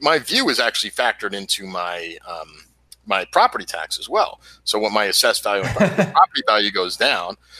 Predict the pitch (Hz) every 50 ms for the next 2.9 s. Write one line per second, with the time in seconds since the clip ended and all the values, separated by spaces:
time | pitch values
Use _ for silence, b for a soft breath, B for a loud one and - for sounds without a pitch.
0 | B B B B - 110 104 101 98 98 95 - _ b b b b b b _
1 | _ _ _ _ _ - 101 85 - 117 120 - - - - 214 160 147 143 156
2 | 143 117 107 110 107 107 120 110 101 98 101 101 98 98 98 95 95 95